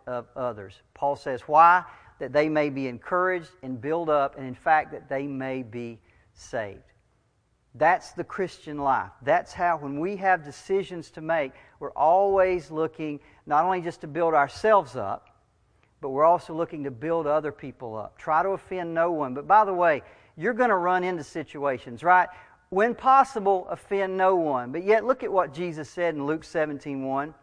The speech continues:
He said to his disciples, "It is inevitable that stumbling blocks come or that offenses may come." I-, it's going to happen. You, you try, you don't want it to happen.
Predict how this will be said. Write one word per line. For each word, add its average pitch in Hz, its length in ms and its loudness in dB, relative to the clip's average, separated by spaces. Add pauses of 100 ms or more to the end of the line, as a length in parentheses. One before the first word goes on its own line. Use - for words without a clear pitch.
(320)
He 196 100 -6
said 214 300 -2
to 202 100 -4
his 196 220 -2
disciples, 175 720 -2 (320)
"It 190 160 0
is 196 180 2
inevitable 180 1080 -2 (800)
that 143 140 -10
stumbling 170 560 -4
blocks 143 340 0
come 104 320 -12 (500)
or 147 120 -6
that 151 180 0
offenses 135 880 -10
may 123 240 -10
come." 107 340 -14 (1120)
I-, 170 140 -8
it's 202 220 0
going 208 500 2
to 190 80 2
happen. 180 420 -2
You, 165 180 -8
you 180 160 -8
try, 208 520 4
you 165 80 -6
don't 202 160 2
want 185 260 -2
it - 80 -12
to 135 80 -10
happen. 117 400 -4